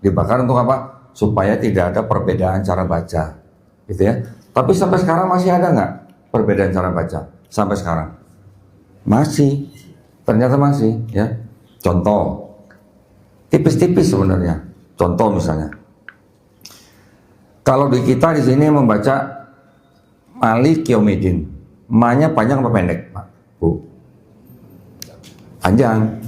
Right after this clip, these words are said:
Maliki yaumiddin ya. Di Maroko pendek, Malik Yaumidin. Kenapa? Karena kita di sini membaca mushaf Quran Imam Hafiz, yang di Maroko membaca Quran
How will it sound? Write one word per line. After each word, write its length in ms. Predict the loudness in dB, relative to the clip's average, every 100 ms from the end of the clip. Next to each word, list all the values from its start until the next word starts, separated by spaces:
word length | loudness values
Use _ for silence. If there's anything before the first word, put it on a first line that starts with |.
| -2
Maliki 720 | 0 2 2 2 2 0 0
yaumiddin 400 | 0 2 0 0
ya. 100 | 0 -2 -8 -14 -12 -10 -10 -16 -16 0
Di 80 | 2
Maroko 840 | 4 2 2 2 2 0 -4 -10 -16 -20 -12 -2
pendek, 640 | 0 2 0 0 -8 -18 -20 _ -2
Malik 400 | 2 2 0 0
Yaumidin. 560 | 0 -2 -4 -4 -6 -12 -20 _ _
Kenapa? 680 | -2 0 0 -2 -2 -10 -20 -6
Karena 240 | -2 -2 -2
kita 320 | -2 0 0
di 80 | 0
sini 280 | 0 2 2
membaca 320 | 2 0 0 0
mushaf 400 | -2 0 -2 -4 -10 -8
Quran 520 | -2 0 0 -2 -4 -8 -18 _ _
Imam 320 | 0 2 0
Hafiz, 480 | -2 0 0 0 -4 -12 -20 -20 _
yang 220 | -2 0
di 40 | 2
Maroko 400 | 2 2 2 2
membaca 360 | 2 2 0 -2
Quran 560 | -2 -2 -2 -4 -8